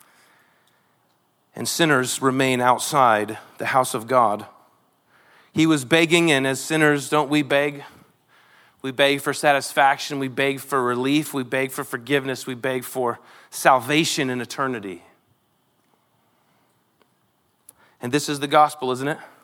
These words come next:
That we were all born into sin. There is no one righteous, not even one. We all have the same fate as sinners,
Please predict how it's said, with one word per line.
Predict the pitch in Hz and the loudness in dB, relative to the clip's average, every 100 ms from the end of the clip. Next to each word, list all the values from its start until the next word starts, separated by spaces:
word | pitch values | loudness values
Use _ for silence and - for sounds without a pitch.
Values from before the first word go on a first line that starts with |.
| _ _ _ - - - - | _ _ _ -20 -20 -8 -4
That | 131 | 0
we | 160 | 2
were | 165 143 | 4 4
all | 147 156 160 | 4 6 4
born | 139 151 151 | 2 2 2
into | 151 143 135 | 0 -4 -10
sin. | - 156 147 | -6 -2 0
There | 139 | 0
is | 135 135 | 0 0
no | 160 170 | 2 4
one | 160 147 | 2 4
righteous, | 147 151 - - | 2 2 -4 -6
not | 143 143 143 | 0 0 0
even | 135 131 | -2 -2
one. | 127 127 120 | 0 -2 -2
We | 135 135 | -4 0
all | 139 151 | 4 4
have | 160 160 139 | 2 -2 -2
the | 139 | -6
same | - 151 147 | -4 -4 -4
fate | - 156 147 | -4 -4 -2
as | 131 | -4
sinners, | - 156 139 127 117 | -4 -4 -4 -4 -8